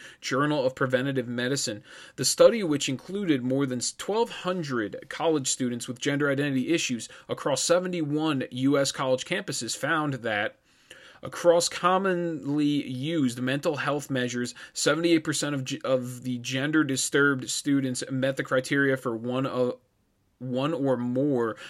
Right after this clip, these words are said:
of the outcomes of depression, anxiety, eating disorder, self-injury, and suicide-, suicidality. Having, and, and there's another stat here. Listen to this stat. Having gender identity issues was associated with four point three times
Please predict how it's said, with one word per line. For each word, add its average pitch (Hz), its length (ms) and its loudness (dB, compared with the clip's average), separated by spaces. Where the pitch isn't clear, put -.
of 127 120 -4
the 127 100 0
outcomes 139 500 0
of 110 80 -6
depression, - 640 0
anxiety, 127 500 2
eating 127 140 -2
disorder, 123 380 -2
self-injury, 123 680 -2
and 113 180 -6
suicide-, 127 840 0
suicidality. 131 1300 2
Having, 165 560 0
and, 127 200 -4
and 131 160 -2
there's 135 160 0
another 123 240 0
stat 110 340 -2
here. 117 300 -2
Listen 143 220 -2
to 139 80 2
this 127 140 0
stat. 107 260 -2
Having 175 460 2
gender 151 340 4
identity 139 500 2
issues 113 480 -6
was 123 280 -2
associated 127 720 2
with 110 220 -4
four 170 320 2
point 180 320 -6
three 160 320 -4
times 160 640 0